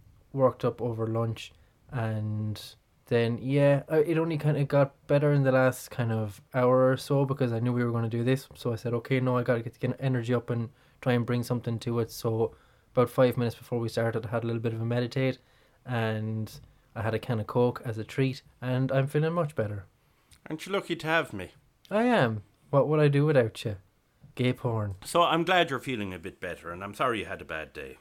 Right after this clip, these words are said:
Speaker 1: Well, thank you. That's kind of you to say.
Speaker 2: I am starving. I've eaten very little today. Kind of on purpose. Like, I've just been eating less. I've been trying to be a bit more behaved.
Speaker 1: What are you going to have for your dinner?
Speaker 2: Uh, soup.
Speaker 1: What kind of soup?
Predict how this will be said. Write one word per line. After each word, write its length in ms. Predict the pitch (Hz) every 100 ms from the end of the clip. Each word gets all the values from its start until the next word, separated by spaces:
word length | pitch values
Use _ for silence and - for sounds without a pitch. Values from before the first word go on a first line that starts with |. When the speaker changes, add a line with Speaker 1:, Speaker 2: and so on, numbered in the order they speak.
| -
Speaker 1:
Well, 120 | 226
thank 340 | 214 160 117 113
you. 80 |
That's 160 | 101 101
kind 280 | - 107 101
of 60 |
you 80 | 104
to 140 | - 104
say. 280 | 170 156 - _ _ _ _ _ -
Speaker 2:
I 420 | 104 92 92 - 90
am 220 | 85 78
starving. 560 | - 85 80 78 73 71 -
I've 240 | 82 76
eaten 240 | 85 - 69
very 220 | 78 76
little 280 | 73 - 67
today. 340 | - 71 71 - _ _ _
Kind 200 | - 143
of 100 | -
on 120 | 92 80
purpose. 520 | - 85 - 85 - -
Like, 240 | 87 -
I've 160 | 78 78
just 200 | 85 -
been 140 | 85
eating 340 | 82 73 76 73
less. 280 | 73 73 -
I've 100 | 67
been 120 | 71
trying 240 | - 80
to 60 | -
be 120 | 76
a 40 | 69
bit 220 | - - -
more 160 | 71
behaved. 640 | 69 69 80 76 71 71 - _ -
Speaker 1:
What 260 | 135 139 139
are 40 |
you 140 | 139
going 180 | 139 143
to 80 | 135
have 180 | 147 147
for 80 | 151
your 120 | 156
dinner? 260 | 185 180 - - _ _ -
Speaker 2:
Uh, 220 | 92 85
soup. 380 | - 101 87 - _ _ _ _ _
Speaker 1:
What 120 | -
kind 120 | - 117
of 60 |
soup? 320 | - 107 98